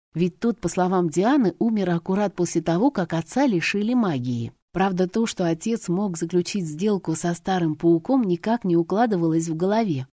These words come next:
Они, если и не были заклятыми врагами, то недолюбливали друг друга точно. О, сколько милых сердцу эпитетов наговорил Злату Вяземский в отношении отца в тот единственный раз, когда они попытались найти общий язык ради Дианы.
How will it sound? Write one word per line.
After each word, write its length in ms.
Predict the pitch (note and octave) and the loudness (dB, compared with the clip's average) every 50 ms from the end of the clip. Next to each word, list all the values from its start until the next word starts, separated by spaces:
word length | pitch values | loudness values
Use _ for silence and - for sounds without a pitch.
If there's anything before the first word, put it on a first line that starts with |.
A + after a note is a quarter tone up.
| _ - | _ -2
Они, 320 | E3+ F3 F#3+ A3 A#3 G3 | 0 2 2 2 2 2
если 260 | E3+ F3+ F3 - G3 | 2 0 0 -2 -4
и 120 | F#3+ G3 G#3 | -4 -4 -2
не 180 | G#3 A3 A#3+ | -2 -2 -2
были 220 | G#3 F3 D#3+ D3+ D#3 | 0 0 0 -2 0
заклятыми 600 | D#3 F3 F3 - G3+ G3+ G3+ G3 - E3 D#3+ D#3 | 0 -2 -2 -2 -2 -4 -4 -2 -2 -2 -2 0
врагами, 480 | D3 D3+ D3+ D3+ D3+ G3 A#3+ C4 A3 F3 | 0 0 -2 -2 0 0 2 2 2 0
то 200 | - - F3+ F#3+ | 0 -2 -2 -2
недолюбливали 840 | F#3+ G3+ F#3+ G3 A3 A#3 A3+ A#3 G#3 E3+ D#3 D#3 C#3+ D3 D3 C#3+ C#3+ | 0 -2 0 2 2 2 4 2 0 0 -2 -4 -2 0 0 0 0
друг 320 | D3 D3 D3+ D#3 D#3 D3+ | -2 0 0 0 0 0
друга 340 | D#3 G3 B3 A#3+ A3 B3 C4+ | -2 -2 -2 0 0 -2 -4
точно. 680 | - G#3 - A3 G3+ D#3 - - - - B2+ B2+ C3 _ _ _ - | -4 -2 -2 0 0 0 0 -2 -8 -6 -6 -6 -6 _ _ _ -2
О, 80 | E3+ F3 | -2 -2
сколько 440 | - - A#3+ B3 A3 - F#3+ F3 E3+ | 0 2 0 0 0 2 2 2 2
милых 320 | F#3 G#3+ A3+ G3+ E3+ E3 | 2 0 0 0 0 -2
сердцу 440 | - - G3+ G3 F#3 - - - E3+ D#3 D#3+ | -2 -2 -2 -2 -2 -2 -2 0 2 2 2
эпитетов 560 | E3 - A#3+ C#4+ C#4 - E3+ - - D#3 - | 2 0 0 0 0 0 -2 -2 -2 -4 -2
наговорил 580 | F3+ F3 E3 E3 F3 E3 E3+ F3 F3+ F#3+ F3+ D#3+ | 0 0 2 2 2 2 2 0 2 2 2 2
Злату 400 | D3+ D3+ D#3+ F3+ G3+ G3 - F3 | 0 0 0 0 -2 0 -2 -4
Вяземский 640 | D#3 D#3+ G3+ A#3+ C4+ A#3 G3 E3+ D#3+ - - E3 D3+ | -2 -2 0 0 0 0 0 -2 -4 -2 -2 -2 -2
в 60 | D#3 | -2
отношении 680 | D#3+ D#3 E3+ F3 F3+ - - G3 F#3 F#3+ F#3+ G3 G#3 G3 | -2 -2 0 -2 -2 -2 -2 -2 -2 -2 -2 -2 -4 -4
отца 480 | - G#3+ A#3 - - - - E3 C#3+ C3 | -2 -4 -4 -4 -4 -6 -4 -4 -4 -6
в 80 | C3 - | -8 -4
тот 220 | - E3+ D#3+ E3 | -2 -2 -2 0
единственный 680 | E3 E3 E3+ F3+ G3 F#3+ - - - D3+ D3 D#3 D3+ D3+ | 0 -2 0 0 0 0 -2 -2 -6 -4 -2 0 0 2
раз, 220 | F#3 A3 A3+ - | 2 0 0 0
когда 300 | - F3 D#3 D#3 D#3+ F3+ | -2 -4 -4 0 0 0
они 180 | F3+ E3+ E3 D#3+ | 2 2 0 0
попытались 580 | - D#3+ - F3 E3 - G3+ F#3 E3+ D3+ - | -2 -2 0 0 0 0 0 -2 -2 -4 -2
найти 320 | - E3 E3 D#3+ - F3+ E3+ | -2 -2 -2 -2 0 2 2
общий 320 | F3 E3+ E3+ - - D#3 | 2 2 0 -2 -4 -2
язык 460 | D3 D3 D3 C#3+ - C#4 C4+ C#4 - | -2 -2 -2 0 0 -2 -2 -2 -2
ради 320 | D#3+ E3 E3+ E3+ E3+ A3 G#3 | -2 0 0 0 -2 -4 -6
Дианы. 600 | F#3+ - C4+ C4+ A#3 F#3+ D3+ C3+ B2 B2 B2+ - | -2 0 2 2 2 2 0 -2 -4 -6 -6 -8